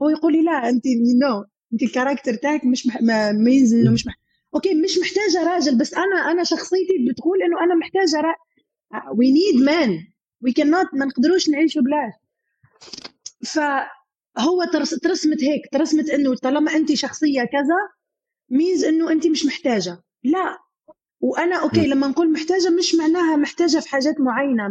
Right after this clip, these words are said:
Speaker 1: ممكن تكون حاجات تانية، ممكن تكون
Speaker 2: مم.
Speaker 1: ممكن تكون support system، ممكن تكون، أم،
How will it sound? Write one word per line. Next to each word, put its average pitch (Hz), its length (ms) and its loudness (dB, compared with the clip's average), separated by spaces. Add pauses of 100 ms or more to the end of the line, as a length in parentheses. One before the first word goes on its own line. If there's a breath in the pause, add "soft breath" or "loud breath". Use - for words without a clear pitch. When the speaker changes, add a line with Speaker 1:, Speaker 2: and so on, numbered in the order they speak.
(460)
Speaker 1:
ممكن 240 260 -2
تكون 294 200 -2
حاجات 285 340 -2
تانية، 233 420 -4 (500)
ممكن 262 300 2
تكون 277 340 4
Speaker 2:
مم. 247 80 2 (640 soft breath)
Speaker 1:
ممكن 269 360 4
تكون 277 380 0
support 302 440 -2
system، 302 400 -2
ممكن 247 480 2
تكون، 247 540 2
أم، 233 540 -2